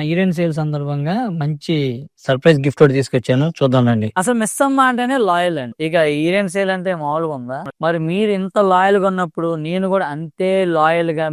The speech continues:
మీకు ఒక లాయల్టీ రివార్డ్స్ ఇస్తే ఎలా ఉండిద్ది? థర్టీ టూ ఇంచెస్ బ్రాండెడ్ క్యూ ఎల్ఈడీ టీవీస్ మీ సొంతం కావాలి అంటే డిసెంబర్ నైన్త్ తో మన ఈవెంట్ సేల్ క్లోజ్ అవబోతుంది. డిసెంబర్ ఫోర్త్ నుంచి నైన్త్ వరకు ఎవరైతే పర్చేస్ చేస్తారో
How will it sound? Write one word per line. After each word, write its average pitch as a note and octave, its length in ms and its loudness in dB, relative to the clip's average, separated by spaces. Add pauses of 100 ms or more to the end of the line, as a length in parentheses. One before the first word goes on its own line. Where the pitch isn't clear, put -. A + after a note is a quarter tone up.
మీకు F3 260 -6
ఒక D#3 100 0 (140)
లాయల్టీ A#3 400 4 (120)
రివార్డ్స్ A3+ 440 4
ఇస్తే G#3+ 240 -2
ఎలా G3 180 4
ఉండిద్ది? E3 320 -6 (220)
థర్టీ G3 280 4
టూ B3 140 6
ఇంచెస్ A#3+ 320 2 (140)
బ్రాండెడ్ A3 500 2 (100)
క్యూ A3 140 -2 (160)
ఎల్ఈడీ G#3+ 280 -2 (120)
టీవీస్ G3+ 420 2 (160)
మీ G3+ 140 -4 (160)
సొంతం G#3 340 -2 (160)
కావాలి G3 480 2 (120)
అంటే F3+ 260 -4 (160)
డిసెంబర్ A#3 440 -2 (100)
నైన్త్ G#3 360 -2 (160)
తో A#3 80 4 (280)
మన G3+ 120 2 (200)
ఈవెంట్ G#3+ 280 2
సేల్ G3+ 220 2
క్లోజ్ G3 260 4
అవబోతుంది. F3 400 -2 (120)
డిసెంబర్ B3+ 420 0
ఫోర్త్ A#3+ 340 0
నుంచి A3 200 -6 (120)
నైన్త్ G#3 300 -4
వరకు G#3 180 -4 (160)
ఎవరైతే F#3+ 360 -2 (180)
పర్చేస్ F#3 420 -2
చేస్తారో F3 580 2